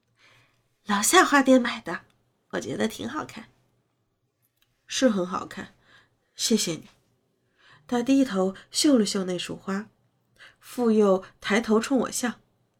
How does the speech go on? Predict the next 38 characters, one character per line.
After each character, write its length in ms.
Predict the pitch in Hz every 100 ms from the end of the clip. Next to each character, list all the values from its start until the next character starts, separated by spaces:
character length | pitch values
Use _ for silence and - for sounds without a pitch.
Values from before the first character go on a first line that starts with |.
| _ _
神 320 | - 175 170
色 300 | 190 220 185 - -
像 240 | - 226
个 100 | 185
意 180 | 175 190
气 180 | 175 160
风 240 | 151 180
发 160 | 196 220
的 80 | 220
小 240 | - -
王 180 | - - -
子。 200 | - - _ _ _ _ _ _ _ _ _ _ _ _
我 120 | - 180
不 160 | 220
得 160 | 202 185
不 120 | 196
感 260 | 190 175 196
慨 320 | 208 170 170 -
岁 340 | - - 294 269
月 380 | 269 233 208 -
对 120 | - 233
百 220 | - -
青 180 | - 180
的 120 | 175
温 180 | 170 220
柔， 160 | 247 - _ _ _ _ _ _ _
他 160 | -
还 280 | 226 - 175
是 200 | 185 -
一 100 | 240
如 220 | 226 185
既 220 | 190 233 208
往 200 | 175 160
的 80 |
从 320 | 160 - 180 208
容 220 | 185 190
得 220 | 175 156
体， 320 | 165 175 -